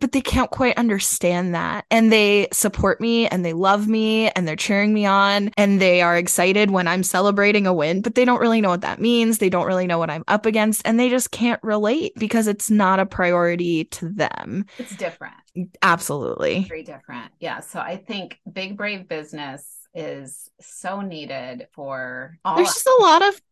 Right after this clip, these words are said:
Speaker 1: toxic business advice out there, and coaching and mentoring in business spaces where people, it's driven by guilt and shame. It makes you feel bad about yourself or like you're not doing enough, or feeding into these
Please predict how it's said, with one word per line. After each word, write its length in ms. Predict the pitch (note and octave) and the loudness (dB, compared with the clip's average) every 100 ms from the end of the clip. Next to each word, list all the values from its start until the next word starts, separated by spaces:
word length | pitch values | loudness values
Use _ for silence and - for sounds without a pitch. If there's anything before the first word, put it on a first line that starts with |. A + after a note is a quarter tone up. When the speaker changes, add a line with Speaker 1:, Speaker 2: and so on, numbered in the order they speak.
| - | -10
Speaker 1:
toxic 720 | - - G3+ - B3+ A#3+ - | -6 2 2 2 -2 -2 0
business 420 | E3+ F3+ F#3+ G3 | 0 0 -2 0
advice 440 | G3 F#3+ F3+ F#3+ G3 | 0 2 2 2 0
out 180 | F3+ | 0
there, 280 | F3+ F3+ F3+ | 2 2 2
and 220 | G3 F#3+ - | 2 -2 0
coaching 520 | A#3+ A#3 B3 A3+ A3 | 2 2 2 2 4
and 320 | G3 F#3 F3+ | 2 0 0
mentoring 540 | F#3 G3 G#3+ G3 F#3+ | 0 0 0 0 0
in 100 | F3 | -2
business 400 | F3 F#3 G3 F#3+ | -2 -2 0 -2
spaces 500 | - F3+ F#3 F#3 F3+ | -2 -2 0 0 -2
where 200 | G3 F3 | 0 0
people, 720 | F3 - F#3 F#3 F3+ F3 F3 F3+ | 0 -2 -2 2 2 4 4 2
it's 200 | A3+ - | 0 0
driven 340 | G#3 G#3 C4+ | 2 2 4
by 100 | B3+ | 4
guilt 340 | G3+ F3 F#3+ - | 2 0 0 0
and 180 | F#3 F3 | -2 -2
shame. 500 | - D#3 E3+ G3 G#3 | -4 -4 -4 -2 -4
It 60 | G3 | -2
makes 240 | F#3+ F#3+ | -2 -2
you 80 | G3+ | -4
feel 280 | - F#3 F#3 | -2 0 0
bad 320 | F3+ F3 F3 | 2 2 2
about 300 | G3+ G#3 F#3+ | 2 2 0
yourself 500 | G3+ G#3 G3 F#3+ F#3+ - | 0 -2 0 0 0 -2
or 100 | F3 | 0
like 220 | E3 E3+ | 0 -2
you're 80 | F3+ | -2
not 220 | F#3 - | 0 0
doing 240 | F#3 F#3+ | -2 -2
enough, 400 | F3 D#3 F3+ G3+ - | -2 -2 -2 -4 -6
or 460 | F3+ E3 E3 E3 F3 | -2 0 2 2 0
feeding 400 | - G#3 G#3 G#3 | -2 0 2 2
into 840 | F#3 F#3 F#3 - F#3 F3 E3+ E3+ D#3 - | 0 0 -2 0 2 2 2 2 0 -4
these 840 | F#3+ F3+ F3+ F3 E3+ - - - | -4 -2 2 2 0 -2 -4 -6